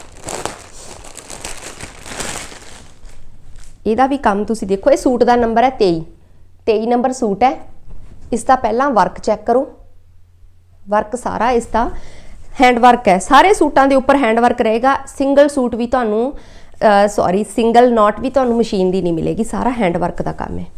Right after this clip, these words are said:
ਇਹ ਦੇਖੋ ਜੀ, ਇਹ ਇਸ ਦਾ ਘੇਰੇ ਦਾ ਕੰਮ, ਗ੍ਰੀਨ ਕਲਰ ਹੈ ਇਸ ਦਾ, ਮਹਿੰਦੀ ਗ੍ਰੀਨ ਜਿਹਾ ਸ਼ੇਡ ਹੈ। ਇਹ ਦੇਖੋ,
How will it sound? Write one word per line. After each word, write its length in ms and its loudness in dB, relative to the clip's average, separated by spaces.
ਇਹ 80 -2
ਦੇਖੋ 260 -4
ਜੀ, 220 -2
ਇਹ 100 0
ਇਸ 100 -6
ਦਾ 140 -4
ਘੇਰੇ 240 0
ਦਾ 100 0
ਕੰਮ, 280 0
ਗ੍ਰੀਨ 260 2
ਕਲਰ 300 0
ਹੈ 80 4
ਇਸ 100 -4
ਦਾ, 200 0
ਮਹਿੰਦੀ 320 4
ਗ੍ਰੀਨ 340 4
ਜਿਹਾ 160 6
ਸ਼ੇਡ 340 0
ਹੈ। 200 0
ਇਹ 60 -4
ਦੇਖੋ, 280 -12